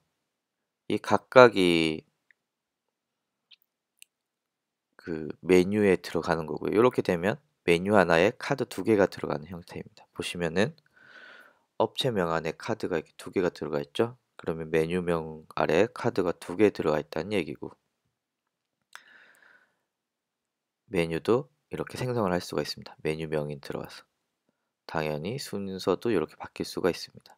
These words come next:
그럼 카드를 이렇게 메뉴 안에 이렇게 넣는 겁니다. 어, 이렇게 생각하시면 됩니다. 메뉴는 큰 가방이고요. 큰 가방이고,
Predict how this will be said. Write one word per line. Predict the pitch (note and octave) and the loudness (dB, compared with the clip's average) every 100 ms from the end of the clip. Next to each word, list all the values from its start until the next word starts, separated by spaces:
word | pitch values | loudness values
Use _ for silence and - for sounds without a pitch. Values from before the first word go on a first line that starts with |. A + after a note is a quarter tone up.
| _ | _
그럼 | F2+ | -16
카드를 | F2+ B2+ - G2 F#2+ F#2+ F#2+ - _ _ - | -6 -4 -2 0 2 2 0 -8 _ _ -10
이렇게 | E2+ - E2+ | -8 -8 0
메뉴 | E2 D#2+ F2 | 0 4 4
안에 | E2+ E2 - | 4 2 -2
이렇게 | D#2 D#2+ - | -4 -6 -8
넣는 | E2 D2+ D#2 D#2 D#2 D#2 | -8 -6 -8 -8 -12 -16
겁니다. | - - - - _ _ _ _ _ _ _ _ _ _ _ _ _ _ _ _ _ _ _ _ _ _ _ _ _ _ | -16 -18 -18 -20 _ _ _ _ _ _ _ _ _ _ _ _ _ _ _ _ _ _ _ _ _ _ _ _ _ _
어, | E2+ E2 D#2+ E2 D#2+ - | 0 2 2 2 0 0
이렇게 | A2 C3 C3 | 2 2 2
생각하시면 | C3 B2 A#2+ A#2 - B2+ B2 | -4 0 0 0 -2 -8 -4
됩니다. | D#2+ D2+ D2 D2 - _ _ _ _ _ - - _ _ | -6 -6 -6 -6 -6 _ _ _ _ _ -20 -20 _ _
메뉴는 | - F2 F#2+ A#2 B2 A#2 A2 G#2+ A2 _ - | 0 0 0 -2 0 -2 -4 -8 -14 _ -12
큰 | - D#3 | -8 -6
가방이고요. | D3 - D#2+ G2 A2+ E2 D2+ G2 - _ _ _ _ _ _ _ _ _ _ | -6 -2 6 6 6 -4 -6 -6 -8 _ _ _ _ _ _ _ _ _ _
큰 | - - | -12 -10
가방이고, | - F2 E2+ F2+ F2 D#2 E2 A2 E3 | -6 -2 2 2 2 -6 -4 -6 -6